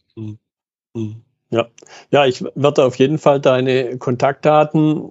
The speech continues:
in die Notizen reinnehmen und dann wärst du, glaub ich, ein ziemlich guter Ansprechpartner dafür. Und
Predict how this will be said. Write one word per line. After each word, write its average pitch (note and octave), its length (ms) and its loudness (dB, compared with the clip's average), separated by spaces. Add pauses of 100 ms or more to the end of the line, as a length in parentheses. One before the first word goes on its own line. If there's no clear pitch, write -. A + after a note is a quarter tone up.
(160)
in C#3 140 -2
die D3 100 4
Notizen D3 460 0
reinnehmen C#3+ 640 2
und B2 240 -4
dann B2 480 0
wärst B2 300 -2
du, C3 80 -2
glaub B2 200 2
ich, A#2 140 0
ein A2+ 540 -6
ziemlich C#3+ 260 0
guter D3 300 2
Ansprechpartner D#3+ 720 -2
dafür. D#3+ 500 2 (800)
Und C#3+ 600 0